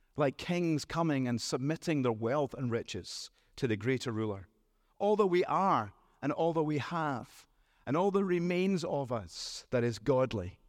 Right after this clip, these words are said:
will be expressed to him as a great act of worship. You see, God is already at work in his people. God is already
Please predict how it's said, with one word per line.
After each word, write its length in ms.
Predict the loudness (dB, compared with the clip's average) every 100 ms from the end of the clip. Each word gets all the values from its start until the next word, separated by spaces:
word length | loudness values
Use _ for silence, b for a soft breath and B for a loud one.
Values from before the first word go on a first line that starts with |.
| _ _ _ _ -6
will 160 | -2 0
be 200 | 2 0
expressed 680 | -2 -6 -2 0 0 0 -4
to 60 |
him 400 | -4 -2 -2 -4 -8 _ _ _
as 140 | -4 -2
a 80 |
great 240 | 2 2 2
act 500 | 2 -2 -2 -10 -18 _ _ _ _ -8
of 100 | -4
worship. 400 | -2 -2 -4 -8 -14 _ _ _ _ _ _ _ _ _ _ _ _ _ -8
You 80 | -4
see, 400 | 0 2 2 0 _ _ _ _ _ 0
God 300 | 2 4 2
is 120 | 2
already 480 | 2 2 2 0 -2
at 180 | -4
work 340 | -2 -2 -2 -8 -20 _ _ _ _ _
in 120 | -6
his 160 | -4 -4
people. 380 | -6 -8 -8 -14 -16 _ _ _ _ _ _ _ _ _ _ _ 0
God 240 | 2 4
is 140 | 2
already 760 | 2 2 2 2 0 0 -2 -4